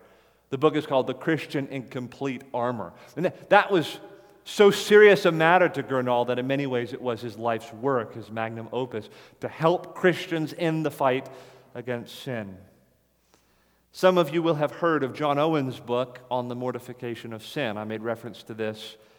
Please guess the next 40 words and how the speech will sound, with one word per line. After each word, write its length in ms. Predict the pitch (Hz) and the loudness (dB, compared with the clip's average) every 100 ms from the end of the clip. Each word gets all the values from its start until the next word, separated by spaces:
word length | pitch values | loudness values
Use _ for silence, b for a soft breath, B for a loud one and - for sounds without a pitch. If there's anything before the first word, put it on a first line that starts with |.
| b b b - | b b b -16
uh, 140 | 110 90 | -12 -8
in 80 | |
my 180 | 117 113 | -4 -4
address 440 | 110 98 120 113 131 | -4 -2 -2 -2 -8
at 80 | |
the 80 | 113 | -14
Feed 220 | - 123 | -10 -10
My 140 | 110 110 | -10 -10
Sheep 280 | - 127 - | -10 -12 -12
conference 500 | 117 104 110 104 113 | -12 -10 -12 -14 -14
last 260 | 107 104 | -16 -18
fall. 560 | - 120 113 101 101 _ b b b b b b | -14 -10 -10 -12 -18 _ b b b b b b
Uh, 60 | 151 | -6
what 120 | 156 | -2
many 220 | 170 165 | 0 0
don't 460 | 131 151 160 180 156 | 0 2 4 2 0
know 260 | 131 123 | 2 2
about 440 | - 117 123 - - | -2 -2 -2 -2 -6
that 260 | 120 98 | -8 -6
book 520 | 113 131 110 113 - - B B - | -2 0 0 -4 -14 -20 B B -16
is 140 | 123 | -6
that 160 | 120 123 | -2 -2
it 60 | 123 | -2
was 180 | 123 | -6
not 360 | 139 147 170 - | -2 0 0 -4
penned 540 | 143 160 117 131 170 151 - b b b b b | -2 0 0 -2 -8 -10 -20 b b b b b
in 100 | 120 | -14
some 300 | - 131 117 | -6 -6 -4
detached 580 | 123 - 143 139 - 127 | -8 -6 -2 -2 -4 -10
rural 340 | 127 131 117 | -4 -2 -4
parish. 680 | 120 139 143 160 180 - - - b b b b b _ - | -6 -6 -2 -2 -2 -10 -18 -20 b b b b b _ -16
Uh, 200 | 113 113 | -12 -10
it 120 | 123 | -10
was 160 | 117 113 | -10 -6
not 240 | 131 117 | -4 -4
written 340 | 127 127 135 117 | -4 -6 -6 -8
in 100 | 117 | -8
an 100 | 117 | -6
ivory 340 | 117 117 113 | -6 -6 -10
tower. 560 | - - 131 139 156 | -12 -6 -4 -4 -6